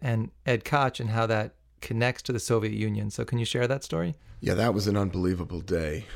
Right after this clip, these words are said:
Speaker 2: My dad was instrumental in bringing a woman, Carmela Raiz, in from the former Soviet Union. She was a cellist for the Lithuanian Philharmonic.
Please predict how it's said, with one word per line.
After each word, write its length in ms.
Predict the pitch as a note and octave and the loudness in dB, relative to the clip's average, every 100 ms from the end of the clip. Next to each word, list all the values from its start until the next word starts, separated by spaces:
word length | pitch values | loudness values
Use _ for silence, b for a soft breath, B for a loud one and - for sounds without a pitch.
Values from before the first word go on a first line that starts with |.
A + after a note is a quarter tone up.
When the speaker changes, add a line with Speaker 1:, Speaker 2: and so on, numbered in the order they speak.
| B | B
Speaker 2:
My 160 | G#2 | 0
dad 540 | A2 B2+ C3+ B2+ A2+ - - _ - | 2 2 4 2 0 -8 -18 _ -10
was 220 | F2 G2+ | -2 -2
instrumental 640 | - A2+ - A2 A#2 - G#2 | 0 -2 0 0 0 0 0
in 120 | F#2+ | 0
bringing 380 | G#2+ G#2+ G#2 F#2 | 0 0 0 -2
a 80 | |
woman, 440 | F2 G2 A2 F#2+ F2+ | -2 0 2 0 -2
Carmela 480 | - F#2+ G#2 A2 G2 | -2 0 2 2 2
Raiz, 760 | G2 G2 G#2 G#2+ E2+ - - - | 2 0 0 0 0 -2 -6 -2
in 160 | G#2 | 0
from 220 | G2 G2 F#2 | 0 0 0
the 80 | |
former 340 | F#2 G2 G2 F#2+ | 0 -2 0 0
Soviet 400 | - F#2 F#2 - | 0 0 0 2
Union. 380 | F#2+ F2+ D#2+ D2 B B B B B B - | 2 2 0 -6 B B B B B B -4
She 200 | - A#2+ | 0 2
was 160 | A2+ | 2
a 60 | F#2+ | 0
cellist 720 | - - C3 G#2+ D#2+ - - - _ - | 0 2 4 2 0 -6 -8 -20 _ -16
for 160 | - G#2 | -4 0
the 120 | G2+ | 2
Lithuanian 880 | G2+ A#2+ - A2 A2 A2 G2+ G2 G2 b b | 4 2 2 2 2 2 2 0 -2 b b
Philharmonic. 800 | - A2 G2 F#2+ G2 F2+ B1+ - | -2 0 2 2 2 0 -6 -12